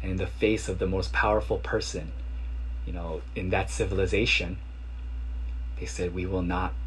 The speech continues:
compromise our faith. Because our God will save us, our God is able to save us."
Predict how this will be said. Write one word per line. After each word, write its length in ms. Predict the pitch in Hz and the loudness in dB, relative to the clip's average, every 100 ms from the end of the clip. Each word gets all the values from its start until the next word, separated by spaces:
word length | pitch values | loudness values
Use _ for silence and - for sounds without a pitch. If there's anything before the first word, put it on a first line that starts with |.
| - | -4
compromise 640 | - 95 95 82 80 78 | -2 -2 -2 -4 -4 -6
our 100 | 76 | -8
faith. 280 | - - - - - - - - - - - - - - | -6 -6 -6 -6 -4 -4 -4 -4 -6 -6 -8 -8 -10 -10
Because 360 | - 92 92 | -4 -2 0
our 160 | 92 95 | 0 2
God 240 | 92 90 | 2 0
will 80 | 87 | -2
save 340 | - 92 95 110 | -2 2 4 4
us, 360 | 123 - - - - - - - - - - | 2 -2 -6 -8 -6 -6 -4 -4 -4 -4 -4
our 140 | 95 | -2
God 220 | - 170 165 | -2 -2 -2
is 120 | - | 0
able 240 | 185 - | 0 0
to 140 | - - | -4 -4
save 300 | 151 - - | -2 -2 -2
us." 340 | - - | -2 -2